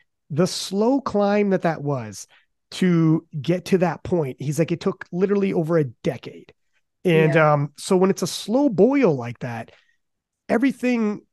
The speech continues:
Speaker 1: he was explaining, 'cause I was like, "How overwhelming would it be to, to make it there?" And he's like, "Well, when it's slow boiling, it's a little, it's more steps and milestones, so easier to digest." And by the time he got there, um,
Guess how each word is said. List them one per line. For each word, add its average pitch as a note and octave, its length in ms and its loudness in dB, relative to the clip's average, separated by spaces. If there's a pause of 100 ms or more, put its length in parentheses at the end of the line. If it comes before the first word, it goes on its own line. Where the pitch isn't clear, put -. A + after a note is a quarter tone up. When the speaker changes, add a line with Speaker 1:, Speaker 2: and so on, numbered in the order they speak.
Speaker 1:
he F#3 120 2
was G3 100 -2
explaining, A3 540 0
'cause E3 140 -4
I - 20 -4
was C#3+ 80 -4
like, D3 120 -6
"How F#3+ 200 -4
overwhelming D#3+ 680 0
would C#3 120 -2
it A#2+ 80 -6
be E3+ 340 -4 (640)
to, C#3+ 400 0
to D#3+ 120 -2
make A#3+ 300 -2
it - 100 0
there?" C#3 220 -2
And C3+ 80 -2
he's D#3 160 0
like, D#3+ 140 -6
"Well, F3 260 -10
when F3+ 140 0
it's F3+ 140 -2
slow A#3 420 -6
boiling, E3+ 560 0 (800)
it's G#3 220 0
a G3+ 40 -2
little, G3 380 4
it's - 360 -4
more F#3+ 340 2
steps - 640 -8 (120)
and F3+ 180 4
milestones, F#3 760 0
so E3+ 180 -4
easier G3 320 0
to E3+ 100 -2
digest." C#3+ 560 -6 (440)
And G3+ 220 6
by G3 120 2
the F3+ 80 -2
time A3 300 -4
he G3+ 60 -2
got G3 280 -2
there, F3+ 280 0 (720)
um, D#3 180 -4